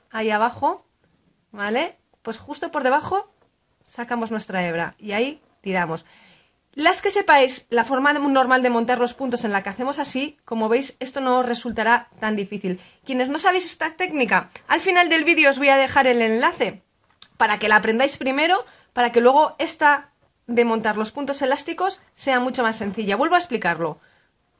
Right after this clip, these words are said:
Con el dedo gordito, ¿vale? Cogemos la hebra de delante, con el dedo índice cogemos la de detrás y con el resto de las manos, como veis, con el, el resto de los dedos, lo que hacemos es sujetar la hebra.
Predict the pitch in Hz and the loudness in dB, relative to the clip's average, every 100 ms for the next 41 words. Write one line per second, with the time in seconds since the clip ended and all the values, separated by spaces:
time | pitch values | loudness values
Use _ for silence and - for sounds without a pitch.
0 | _ _ _ _ _ _ - 311 320 294 | _ _ _ _ _ _ -4 -2 0 4
1 | 277 262 247 - 233 233 208 262 359 480 | 6 8 4 2 0 0 0 0 0 0
2 | - _ 240 233 302 330 247 254 233 226 | -4 _ -4 -2 -2 -4 -4 -2 -2 0
3 | 214 214 202 196 185 185 233 269 339 359 | 0 0 0 2 2 0 -2 -4 -6 -6
4 | - _ _ _ _ _ _ 269 269 254 | -10 _ _ _ _ _ _ -4 0 0
5 | 233 233 _ _ _ _ 220 214 196 208 | -2 -6 _ _ _ _ -8 -4 -2 -2
6 | 220 196 202 180 - - - 202 190 190 | -4 -4 -6 -6 -8 -18 -12 -6 -4 -2
7 | 185 180 175 170 269 349 - _ _ - | 0 0 -2 -2 -2 -4 -12 _ _ -10
8 | 320 320 320 233 226 269 - 254 240 208 | -8 -2 -2 0 -2 -4 -4 0 2 0
9 | 214 226 269 311 - - 226 226 269 330 | -2 -4 -4 -4 -8 -8 -4 -2 -2 -4
10 | - 220 214 208 202 240 269 240 220 202 | -6 -6 -4 -4 -6 -6 -4 -4 -4 -4
11 | 247 330 370 - _ _ _ _ - 214 | -2 -2 -6 -10 _ _ _ _ -14 -10
12 | 247 262 247 214 202 190 185 175 156 151 | -8 -8 -8 -12 -12 -8 -4 -4 -6 -8
13 | 156 | -10